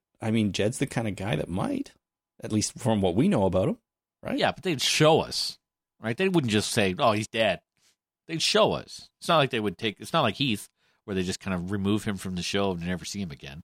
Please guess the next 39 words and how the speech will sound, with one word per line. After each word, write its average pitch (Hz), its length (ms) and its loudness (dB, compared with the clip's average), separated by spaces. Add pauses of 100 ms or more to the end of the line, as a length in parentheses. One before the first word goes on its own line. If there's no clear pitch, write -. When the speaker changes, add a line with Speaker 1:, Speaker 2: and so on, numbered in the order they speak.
(120)
Speaker 1:
Right. 95 360 2
Speaker 2:
They're 127 80 -12
not 120 120 2
gonna 92 140 -2
do 80 160 -8
that. 85 320 -2 (300)
Speaker 1:
Well, 139 220 4
Speaker 2:
Heath 151 120 0
will 208 60 -14
come 156 160 -10
back, 143 260 -10
right? 120 180 -8 (120)
Speaker 1:
I, 147 300 -2 (180)
I 110 160 0
think 147 220 -4
Heath - 220 -4
will - 80 -6
come 117 160 0
back, 117 320 0
yeah. 131 220 2 (320)
But 180 100 0
I, 175 180 0
I 156 140 0
did, 180 280 -2
I 135 80 2
found 170 280 0
this 170 140 -4
a 156 40 0
little 135 200 2
jarring. 98 500 2
Like, 87 320 -2
we, 101 440 0
we 107 140 -2
suddenly 131 560 2
are 110 80 4
back 107 260 2
at - 100 -14
the 92 60 -14
camp, 95 380 -2